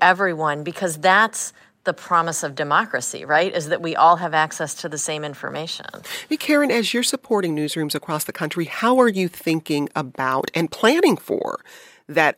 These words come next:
Speaker 2: archival process? There's <laughs> you, technology changes, and there's been work I've done that's, that's lost <laughs> to, to time and to technology. But how are you trying to take a more proactive approach to ensuring this kind of content remains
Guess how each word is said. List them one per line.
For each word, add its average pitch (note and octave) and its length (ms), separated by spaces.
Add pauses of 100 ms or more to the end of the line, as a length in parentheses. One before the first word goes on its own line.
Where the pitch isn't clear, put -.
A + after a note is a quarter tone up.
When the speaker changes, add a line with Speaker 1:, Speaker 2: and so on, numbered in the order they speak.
Speaker 2:
archival D3+ 760
process? - 580
There's F3 340 (220)
<laughs> - 540
you, A3+ 80
technology F#3+ 640
changes, F3 420
and E3 80
there's F3+ 180
been D#3+ 180
work D#3 180
I've D3+ 160
done D3 140
that's, C#3+ 180 (240)
that's E3 220
lost E3+ 640
<laughs> - 300
to, D4 180
to - 400
time G3 560
and F3+ 140
to G3+ 120
technology. F3 800 (240)
But G#3 100
how A3 220
are B3+ 80
you A#3+ 120
trying G3+ 380
to - 80
take F3 220
a D#3 60
more D3+ 180
proactive D3 500
approach C#3+ 380
to D3+ 100
ensuring D3 560 (300)
this D#3 280
kind E3+ 220
of C#3 80
content D3 400
remains D3+ 800